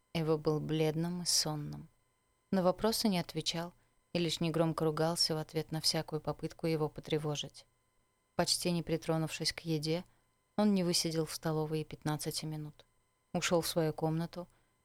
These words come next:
угрожающе предупредив, что отправляется отдыхать. Переглянувшись с Агне, я пожала плечами. Такого сценара я ни, кажется,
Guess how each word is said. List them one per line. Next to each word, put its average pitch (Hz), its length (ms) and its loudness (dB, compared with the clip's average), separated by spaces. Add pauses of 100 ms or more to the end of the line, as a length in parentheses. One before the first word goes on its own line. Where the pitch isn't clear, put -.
угрожающе 165 600 2
предупредив, 156 640 0
что - 200 0
отправляется 156 800 -2
отдыхать. 156 560 -8 (1000)
Переглянувшись 196 760 2
с - 120 0
Агне, 165 380 0 (200)
я 160 160 2
пожала 151 380 0
плечами. 156 560 -6 (540)
Такого 165 400 0
сценара 160 480 -2 (480)
я 175 380 0 (320)
ни, 185 320 0
кажется, 160 680 -2